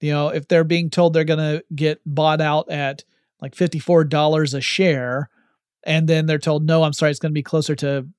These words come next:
you know, forty dollars a share," that's a big step down, right? And I, I'm just using those as hypothetical figures, right? But the point being that shareholders are probably not gonna be as thrilled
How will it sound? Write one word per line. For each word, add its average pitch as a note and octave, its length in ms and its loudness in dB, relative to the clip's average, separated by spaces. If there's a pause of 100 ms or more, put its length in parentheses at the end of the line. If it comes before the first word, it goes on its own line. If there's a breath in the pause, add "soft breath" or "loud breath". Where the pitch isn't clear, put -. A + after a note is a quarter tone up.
(180)
you D3 80 -8
know, C3 140 -8
forty G3 360 0
dollars C3 360 0
a B2+ 80 -8
share," B2+ 460 -6 (760)
that's C#3+ 360 -4
a D3 40 0
big C#3 460 -2 (540)
step D3+ 400 -2
down, D#3 380 0
right? C3+ 320 -4 (160)
And F#3 260 2
I, E3+ 220 0 (100)
I'm E3+ 200 2
just D#3+ 200 0
using C#3+ 300 -2
those C#3+ 240 -2
as C3 140 -6
hypothetical C3 720 -8
figures, B2 420 -6
right? C3 300 -8 (300 soft breath)
But D#3+ 100 0
the D#3 80 0
point F#3 320 2
being D3+ 400 2 (440 soft breath)
that D#3 440 2
shareholders F3+ 680 4
are D#3 260 0 (320)
probably E3+ 460 0
not D3+ 160 -2
gonna D3 140 -4
be D3 120 -2
as C#3+ 140 -4
thrilled D#3 420 0